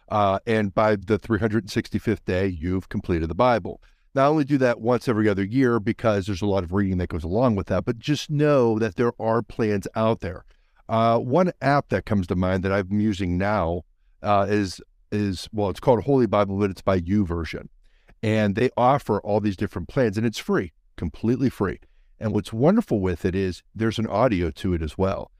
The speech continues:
And this helps you, Tony, because if there ever, uh, is a time where you don't have time to read, you're driving home from, from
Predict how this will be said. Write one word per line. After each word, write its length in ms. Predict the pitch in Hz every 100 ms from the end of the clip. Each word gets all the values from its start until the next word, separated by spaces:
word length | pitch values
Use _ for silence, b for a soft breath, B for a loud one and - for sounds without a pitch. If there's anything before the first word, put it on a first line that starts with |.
| _ _
And 180 | 101 104
this 180 | 135 -
helps 280 | 135 98 -
you, 120 | 190
Tony, 280 | - 113 110
because 420 | 107 - 113 101
if 100 | 95
there 180 | 131 127
ever, 420 | 120 113 113 110 -
uh, 220 | 98 95
is 140 | 104
a 60 | 101
time 280 | - 120 104
where 120 | 101
you 180 | 107 117
don't 180 | 117 98
have 120 | 101
time 200 | 104 87
to 60 |
read, 320 | 87 113 120 95
you're 140 | 78 82
driving 340 | 87 98 90
home 220 | 82 87 82
from, 260 | 90 80 - b b
from 320 | - 85 80